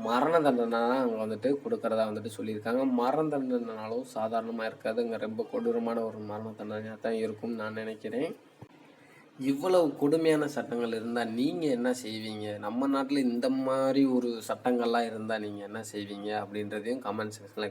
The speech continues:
கமெண்ட் பண்ணிருங்க. அது மட்டும் இல்ல, இவ்வளோ சட்டங்கள் இருந்தும், இவ்வளோ கொடுமையான விதிமுறைகள் இருந்து ஏன் இன்னும் அந்த நாட்டு மக்கள் அங்கேயே வாழ்றாங்க?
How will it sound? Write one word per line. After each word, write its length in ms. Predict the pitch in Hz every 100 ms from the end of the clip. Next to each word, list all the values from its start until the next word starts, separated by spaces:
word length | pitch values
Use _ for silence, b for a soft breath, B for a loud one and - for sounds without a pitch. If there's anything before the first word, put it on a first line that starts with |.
| 104
கமெண்ட் 280 | 104 110
பண்ணிருங்க. 380 | 104 101 98 110 156 - B B B B
அது 240 | 175 165
மட்டும் 380 | 190 170 165 143
இல்ல, 180 | 127 131
இவ்வளோ 400 | 123 131 165 170 165 160 156 147 143 135 131 117 110 107 107
சட்டங்கள் 560 | - 95 - 143 143 120
இருந்தும், 480 | 110 104 104 120 - - -
இவ்வளோ 320 | 104 117 117
கொடுமையான 840 | - 120 151 156 147 139 131 123 127
விதிமுறைகள் 580 | 123 113 123 120 110 104
இருந்து 380 | 104 110 110 110
ஏன் 160 | 131
இன்னும் 280 | 139 123 123
அந்த 120 | 110
நாட்டு 300 | 104 107 110
மக்கள் 280 | 107 101 107
அங்கேயே 300 | 104 104 110
வாழ்றாங்க? 560 | 107 107 101 104 101